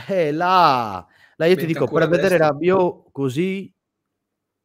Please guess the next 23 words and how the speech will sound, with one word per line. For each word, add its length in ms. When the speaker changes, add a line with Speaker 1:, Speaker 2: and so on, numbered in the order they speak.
Speaker 1:
cioè 180
io 100
gli 80
preferisco 540
un, 300
un 280
Bernardeschi 640
che 160
sgroppa, 640
com-, 260
come 180
mezzala, 640
piuttosto. 720
Arthur 520
non 200
lo 100
vede, 520
non 200
lo 120
vede 320
in 100
quella 220
posizione, 1300